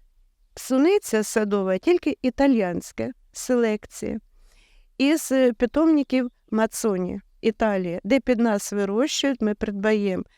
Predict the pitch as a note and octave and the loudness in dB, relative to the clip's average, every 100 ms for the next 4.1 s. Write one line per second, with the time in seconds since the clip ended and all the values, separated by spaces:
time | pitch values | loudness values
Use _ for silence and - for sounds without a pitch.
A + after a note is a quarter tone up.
0 | _ - A#3+ G3+ - - A3+ - G3 A#3 | _ 2 2 2 -6 0 0 0 0 2
1 | A#3+ C#4+ D4+ - - - G#3+ F#3+ F3+ G3 | 2 2 0 -2 -12 -6 -2 -2 -4 -6
2 | G3+ - A3 - - - G#3 B3 A3+ A3+ | -6 -6 -10 -12 -10 0 2 4 2 2
3 | A3 - G#3 G#3+ G#3 A3 - G#3+ F#3+ G3+ | 0 0 0 0 -2 -6 -4 -2 -2 -6
4 | - | -12